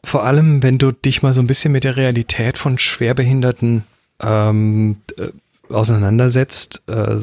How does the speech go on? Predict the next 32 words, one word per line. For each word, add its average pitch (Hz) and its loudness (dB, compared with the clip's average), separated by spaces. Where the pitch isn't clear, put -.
jemand, 117 0
jemand 123 2
mit 120 0
so 135 0
einer 143 2
körperlichen 131 -2
Behinderung 131 -2
wie 117 0
sie, 143 -2
der 123 2
wird 151 0
im 143 2
Normalfall 123 2
sehr 117 0
gedrängt, 131 0
dann 120 2
doch 120 -2
irgendwie 113 0
in 110 0
der 110 2
Behindertenwerkstätte 101 0
zu, 98 -4
zu - -4
landen 101 0
und 104 -4
fertig. 117 -4
Jetzt 107 -2
hat 117 -2
die 120 0
Frau 120 0
aber, 127 0
äh, 123 0